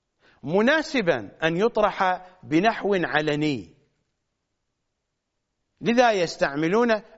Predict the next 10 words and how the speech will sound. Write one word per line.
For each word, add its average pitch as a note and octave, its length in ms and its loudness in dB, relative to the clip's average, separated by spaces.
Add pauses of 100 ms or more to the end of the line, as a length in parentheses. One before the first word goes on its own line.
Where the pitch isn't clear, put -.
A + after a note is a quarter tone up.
(160)
أسلوباً A#3+ 580 -2
مناسباً G3 960 -2 (1080)
عرف C#4+ 420 2
عنهم، D#3 500 -2
عرف F3+ 320 0
عن D3+ 240 0
الأزهريين D#3+ 1300 -2 (220)
وأمثالهم E3+ 960 -2 (560)
حينما F#3 460 0
يتحدثون D3+ 920 -2